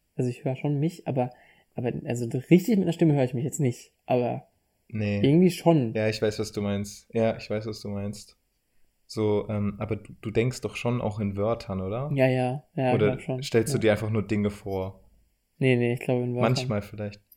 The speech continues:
Speaker 2: Aber schon mit Wörtern. Wie machen das Kinder, die nicht reden können?
Speaker 1: Stimmt.
Speaker 2: Die stellen sich einfach so, so Bilder vor, oder wie?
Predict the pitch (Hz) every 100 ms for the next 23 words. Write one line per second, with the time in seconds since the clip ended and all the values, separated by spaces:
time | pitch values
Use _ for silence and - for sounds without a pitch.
0 | _ 107 - 139 113 107 107 101 123 -
1 | 95 - - 135 175 98 90 - - 98
2 | 95 - 175 143 98 101 95 95 - -
3 | - - 160 151 - _ _ _ _ _
4 | _ _ _ _ _ _ _ _ _ -
5 | - 113 104 107 107 110 107 98 - -
6 | - 104 104 123 135 104 - 101 95 98
7 | 95 107